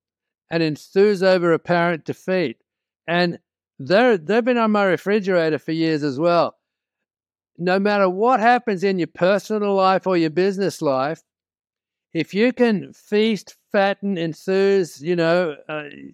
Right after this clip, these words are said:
the quicker you do it, the better the circumstances will change. If you spend a week going, Oh, poor me,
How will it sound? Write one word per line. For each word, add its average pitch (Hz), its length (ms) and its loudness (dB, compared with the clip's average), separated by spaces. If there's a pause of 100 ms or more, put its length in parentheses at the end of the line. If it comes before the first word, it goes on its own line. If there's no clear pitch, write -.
(760)
the 170 100 0
quicker - 460 0
you 254 200 2
do 226 320 2
it, 170 180 0 (140)
the 160 220 -4 (300)
better 208 280 0
the 180 80 0
circumstances 170 960 -2
will 147 80 -2
change. 151 320 -4
If 156 160 -6
you 240 160 0
spend 226 380 -2
a 185 60 0
week 202 360 -2
going, 190 280 0
Oh, 202 600 0
poor 214 320 0
me, 240 520 0